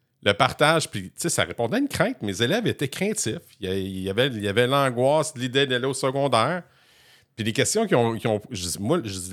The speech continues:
j'ai dit aux jeunes, « Tu bâtis tes questions, tu me le montres, d'un coup, c'est fini, voir que je, je puisse t'aider un peu au niveau, euh, au niveau de la syntaxe. » Puis, euh, mais c'était super bien fait. Puis on posait la question à un conseiller en orientation au secondaire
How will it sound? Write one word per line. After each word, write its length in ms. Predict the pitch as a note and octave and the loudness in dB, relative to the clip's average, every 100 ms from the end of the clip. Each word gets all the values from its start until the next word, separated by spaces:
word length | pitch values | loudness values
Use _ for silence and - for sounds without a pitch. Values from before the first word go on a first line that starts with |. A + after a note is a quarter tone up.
| F#2+ | -12
j'ai 200 | F#2 G#2 | -6 -6
dit 100 | G2 | -2
aux 100 | B2+ | -2
jeunes, « 320 | G#2+ C3 D3+ D3+ _ _ _ _ _ _ _ | 2 0 0 -6 _ _ _ _ _ _ _
Tu 380 | - G2 F#2 - | -10 -8 -8 -10
bâtis 400 | F2+ F#2 F2 G#2+ | -4 -2 -2 -6
tes 140 | G2+ | -6
questions, 420 | F#2+ F#2+ - D3+ A3 _ _ _ _ _ _ - | -4 -4 0 -2 -2 _ _ _ _ _ _ -12
tu 140 | - | -2
me 60 | G#2 | 0
le 40 | |
montres, 280 | F#2+ A#2 G2 | 2 0 -2
d'un 60 | F2+ | -6
coup, 120 | - | -6
c'est 160 | - G2+ | -6 -4
fini, 240 | - G#2 | -4 -4
voir 380 | G2 F#2 G2+ G2 - | 0 2 4 4 0
que 100 | F#2+ | -6
je, 80 | - - | -8 -16
je 100 | - | -10
puisse 180 | G2+ - | -8 -2
t'aider 220 | G#2 G2 | -2 2
un 80 | G#2 | 2
peu 120 | - | 2
au 60 | A2 | -2
niveau, 400 | F#2 G2 A2 G2 | -2 0 2 2
euh, 100 | F2+ | 0
au 40 | |
niveau 180 | F2 G2 | -2 -4
de 60 | F2+ | -4
la 80 | |
syntaxe. » 580 | E2 F2+ E2+ G#2+ A2 - - | -4 -4 -4 -2 -4 -6 -10
Puis, 300 | F2+ E2+ E2 | -8 -8 -10
euh, 40 | - _ _ _ _ _ _ | -14 _ _ _ _ _ _
mais 100 | F2 | -10
c'était 220 | - F#2 | -6 -6
super 460 | E2 - - G2+ G2+ | -4 -6 -4 -4 -2
bien 180 | G2+ F2+ | -2 -2
fait. 340 | - C#3 F3+ _ _ _ _ _ _ | -2 -2 -2 _ _ _ _ _ _
Puis 100 | - | -8
on 20 | G2 | -4
posait 280 | A2+ G#2+ | 0 0
la 120 | B2+ G#2+ | 0 0
question 500 | G#2 - B2+ B2+ A2 | -2 0 2 4 2
à 340 | G2 F#2 E2+ _ _ _ _ _ - | 2 0 -2 _ _ _ _ _ -6
un 280 | F#2+ F#2+ F#2+ | -2 0 -2
conseiller 340 | - A2+ C3 | 0 0 2
en 80 | B2+ | 2
orientation 800 | A2 G#2+ G2+ G#2 - A#2 A#2 G2 | 2 2 4 2 2 0 0 -2
au 40 | |
secondaire 640 | F2 G2 F#2 F2+ A#2+ D#3+ | -2 -2 0 2 2 0